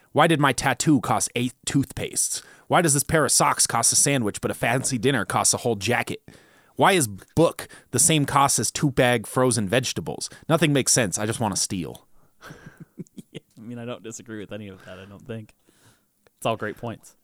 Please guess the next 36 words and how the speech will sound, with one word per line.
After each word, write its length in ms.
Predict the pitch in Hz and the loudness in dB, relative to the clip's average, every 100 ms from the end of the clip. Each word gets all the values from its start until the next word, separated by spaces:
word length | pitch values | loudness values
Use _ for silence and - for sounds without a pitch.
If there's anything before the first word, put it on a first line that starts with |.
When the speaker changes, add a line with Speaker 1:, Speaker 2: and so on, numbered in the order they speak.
| - _ | -20 _
Speaker 1:
And 180 | 110 107 | -4 0
this 100 | 139 | 2
is 60 | 156 | 4
the 80 | 135 | 4
last 260 | 117 113 | 4 2
one 100 | 92 | -4
I 80 | 78 | -6
have. 320 | 78 69 - _ _ _ _ | -6 -10 -12 _ _ _ _
Speaker 2:
Sure. 180 | 151 156 - _ _ _ _ _ _ _ _ _ - - - | -16 -16 -20 _ _ _ _ _ _ _ _ _ -16 -16 -10
Speaker 1:
This 160 | 117 110 | -2 -2
is 100 | - | -2
from 260 | 110 95 95 | -4 -6 -4
Read 240 | 104 113 | -2 0
with 160 | 104 - | 0 0
Cindy, 420 | 123 113 82 92 _ _ - _ _ _ _ | 0 0 -4 -8 _ _ -20 _ _ _ _
uh, 320 | 80 69 76 - | -6 -6 -8 -6
at 140 | 87 - | -6 -4
Read 160 | 85 | -6
with 140 | 78 78 | -6 -6
Cindy. 300 | 113 92 101 | -4 -4 -8
Speaker 2:
Mm-hmm. 640 | - _ _ _ _ _ - | -12 _ _ _ _ _ -2
Speaker 1:
"What's 200 | 233 262 | 0 2
your 100 | 175 | 2
dream 320 | 165 226 226 | 4 4 4
job? 320 | 110 78 65 _ _ - | 2 -2 -6 _ _ -2
I 60 | - | 2
would 140 | 247 | 2
like 160 | 254 220 | 0 0
to 80 | 165 | 2
simply 360 | - 160 151 117 | 2 2 2 0
not 280 | 107 107 - | 2 0 -2
participate 580 | 104 107 101 95 95 | -4 -2 -2 -2 -8
in 80 | - | -6
society." 680 | - 87 69 50 - - - _ _ _ _ | -8 -4 -4 -6 -12 -18 -20 _ _ _ _
Speaker 2:
Mm-hmm. 140 | 135 | -10
<laughs> 60 | 233 | -10